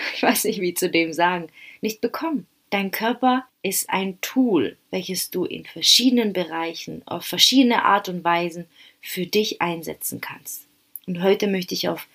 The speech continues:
drei Sachen eingehen. Ich möchte mit dir gewisse Themen ins Bewusstsein rufen. Ich möchte dich, äh, sensibilisieren für dieses Thema, für deinen Körper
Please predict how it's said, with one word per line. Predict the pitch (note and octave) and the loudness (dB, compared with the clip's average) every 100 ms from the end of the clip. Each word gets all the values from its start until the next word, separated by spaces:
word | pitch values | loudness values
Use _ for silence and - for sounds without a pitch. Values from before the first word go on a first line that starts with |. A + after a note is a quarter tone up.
| _ _ - | _ _ -2
drei | E3+ F#3+ | 2 4
Sachen | F3+ E3+ - - | 4 2 -2 -8
eingehen. | D#3+ E3 E3 E3 E3 F3+ - _ _ - - | -6 -6 -6 -6 -6 -6 -10 _ _ -20 -4
Ich | - G#3+ | -4 2
möchte | B3 A#3+ - A3 G#3+ - | 0 0 -2 -2 -2 -2
mit | G#3+ G#3+ - | -4 -4 -2
dir | G#3 | -2
gewisse | G3 G3 G#3 - F#3+ | -2 -2 -2 -4 -6
Themen | - G#3+ A3 G3+ | -2 2 2 0
ins | F3 - | -6 -6
Bewusstsein | E3+ D#3+ F3 F3 - - D#3+ D#3 | -6 -6 -6 -4 -4 -2 -2 -4
rufen. | D#3+ D#3+ C#3+ - F3 | -6 -10 -10 -12 -12
Ich | F3+ | -6
möchte | F#3 F3+ - F#3 F3 - - - - _ - | -4 -4 -2 -2 -2 -4 -14 -16 -18 _ -4
dich, | F3 F3 - | -2 0 -2
äh, | F#2+ F2+ F2+ F2+ C3 _ _ _ - | -4 -6 -6 -10 -14 _ _ _ -4
sensibilisieren | A3+ A3+ B3+ B3 B3+ C4 D#4+ F#4 C#4 A3 | -2 4 4 6 6 6 6 4 4 0
für | - | -4
dieses | F#3 G3 F3+ - | -8 -6 -6 -6
Thema, | - F3+ E3+ E3 D#3+ | -4 -4 -4 -8 -8
für | F#3+ | -4
deinen | F#3 F3 F3 | -2 -2 -2
Körper | F3 F3+ F3 - E3+ D#3+ | -4 -2 -2 -2 -4 -4